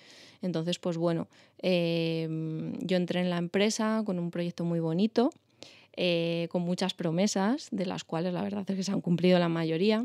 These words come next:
<clears throat> Tengo mucha suerte de que, esto no es por pelotear, pero las personas que tengo por arriba han apostado mucho, tengo muy, mucha manga ancha para hacer lo que yo quiero, presupuesto,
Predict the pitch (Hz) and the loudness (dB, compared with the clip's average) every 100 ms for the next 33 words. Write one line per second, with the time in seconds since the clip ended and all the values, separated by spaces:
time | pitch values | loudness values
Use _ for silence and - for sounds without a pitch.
0 | - _ _ 247 196 175 - - - - | -4 _ _ 8 8 4 -8 -18 -18 -4
1 | 190 190 190 185 - 185 180 175 175 185 | 2 4 4 2 2 2 2 0 0 -2
2 | 175 170 170 170 170 - - - - 180 | 0 0 0 -2 -4 -8 -20 -20 -12 -10
3 | - 185 175 180 175 170 - 160 160 175 | 0 2 2 0 -2 -4 -4 -2 -2 0
4 | 185 185 185 170 165 175 175 - 180 180 | 0 0 -4 -4 -4 -4 -6 -8 -8 -6
5 | 180 175 180 175 175 170 180 175 165 175 | -4 -4 -4 -4 -4 -2 -2 -4 -2 -2
6 | 170 165 170 170 165 - 160 160 175 196 | -2 -2 -4 -4 -6 -4 -4 -2 -2 -2
7 | 202 196 196 190 - 180 170 170 - - | 0 2 0 -2 -8 -4 -2 -2 -4 -4
8 | 185 175 165 165 - 180 180 180 175 170 | -2 -2 -2 -4 -4 -4 -4 -2 -2 -2
9 | 165 180 190 - 170 165 175 - - - | 0 0 -2 -4 -6 -6 -8 -10 -20 -20
10 | - - 175 170 170 165 170 165 160 190 | -16 -2 0 2 -2 -4 -4 -6 -2 0
11 | 196 185 185 175 180 170 175 202 - 214 | 2 4 2 -2 -6 -4 0 0 0 -2
12 | 233 | -2